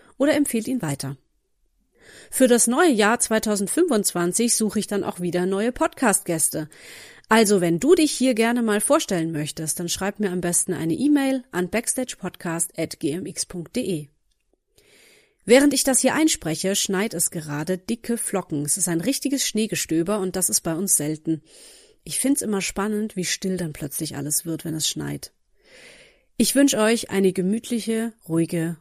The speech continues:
und entspannte Zeit. Bis bald. Tschüss. Das war Backstage Folge einhundertdreiundsiebzig mit Juno Dori. Vielen Dank für die Aufmerksamkeit. Ihr findet alle Links zum Podcast in den Shownotes dieser Folge. Das ist zum einen der Blog,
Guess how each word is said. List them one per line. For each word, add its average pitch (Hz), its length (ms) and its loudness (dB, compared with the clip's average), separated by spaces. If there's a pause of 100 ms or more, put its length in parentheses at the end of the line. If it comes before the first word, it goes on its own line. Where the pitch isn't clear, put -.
und 170 160 -8
entspannte 156 500 -4
Zeit. 139 460 -6 (360)
Bis 233 160 0
bald. 180 380 0 (220)
Tschüss. 294 460 4 (340)
Das 262 200 4
war 285 120 4
Backstage 247 500 2
Folge 202 300 2
einhundertdreiundsiebzig 196 1400 2
mit 254 160 2
Juno 214 320 4
Dori. 160 420 0
Vielen 226 460 0
Dank 170 260 -2
für 208 120 -6
die 202 120 0
Aufmerksamkeit. 147 880 -4 (720)
Ihr 240 140 4
findet 311 360 6
alle 285 160 6
Links 262 300 4
zum 214 140 0
Podcast 214 540 -2
in 240 100 0
den 262 140 2
Shownotes 185 480 0
dieser 160 240 -2
Folge. 151 480 -6 (600)
Das 202 160 -2
ist 233 100 0
zum 233 140 0
einen 202 240 0
der 160 80 -2
Blog, 185 400 -2